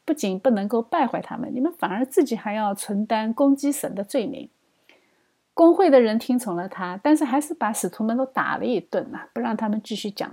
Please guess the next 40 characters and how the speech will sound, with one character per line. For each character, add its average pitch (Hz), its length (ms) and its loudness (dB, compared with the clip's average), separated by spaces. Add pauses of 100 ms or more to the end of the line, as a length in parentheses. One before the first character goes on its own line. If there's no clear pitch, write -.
道， - 300 -2
然 202 180 -6
后 226 80 -2
就 226 100 -4
把 196 140 -4
他 196 140 -10
们 190 120 -8
释 196 220 -8
放 - 240 -4
了。 320 80 -12 (760)
结 269 160 4
果 233 120 6
这 233 100 0
些 240 120 6
使 247 160 -2
徒 202 140 -4
根 277 160 0
本 220 100 2
就 - 100 -8
不 190 100 -8
在 208 300 0
乎 - 180 -10
啊， - 140 -10
心 254 200 0
里 262 80 2
很 208 160 -4
高 214 220 -2
兴， 226 380 -6
在 240 180 0
圣 302 240 4
殿 294 240 2
里， 180 140 -4
在 226 140 -2
家 254 300 -4
里 220 160 -4
还 214 180 -2
是 226 100 -12
照 277 120 0
样 240 180 -2
说， 247 400 -2